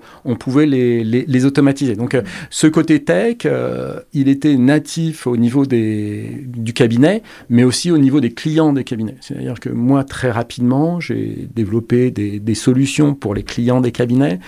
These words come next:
parce que, euh, les besoins que, d'automatisation qu'on pouvait, nous, avoir au sein, au sein de nos structures, euh, les clients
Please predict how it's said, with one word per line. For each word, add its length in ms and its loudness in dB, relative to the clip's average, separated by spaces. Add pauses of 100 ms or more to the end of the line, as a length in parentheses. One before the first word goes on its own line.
(320)
parce 200 -4
que, 80 4
euh, 680 0 (100)
les 180 2
besoins 560 4
que, 600 -8
d'automatisation 920 -4
qu'on 140 -8
pouvait, 300 -4
nous, 220 4
avoir 480 -2 (460)
au 120 -2
sein, 600 -2 (220)
au 40 -10
sein 140 -6
de 60 0
nos 80 -2
structures, 640 -2 (120)
euh, 160 -8
les 160 2
clients 380 -4